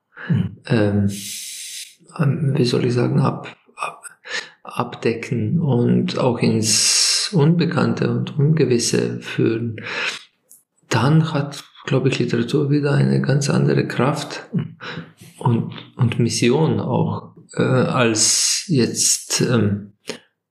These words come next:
Speaker 2: nur zu berichten und versuchen, etwas festzuhalten, was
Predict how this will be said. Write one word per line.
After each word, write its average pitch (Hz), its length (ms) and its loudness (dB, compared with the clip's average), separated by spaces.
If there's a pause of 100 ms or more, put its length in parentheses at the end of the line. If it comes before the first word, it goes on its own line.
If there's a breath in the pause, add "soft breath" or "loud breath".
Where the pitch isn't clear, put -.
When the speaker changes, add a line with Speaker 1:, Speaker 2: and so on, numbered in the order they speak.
(560)
Speaker 2:
nur - 600 2 (480)
zu 113 200 0
berichten 110 600 0
und 104 560 -2 (960 soft breath)
versuchen, 117 840 -2
etwas 110 360 0
festzuhalten, 107 1120 -2
was - 500 -2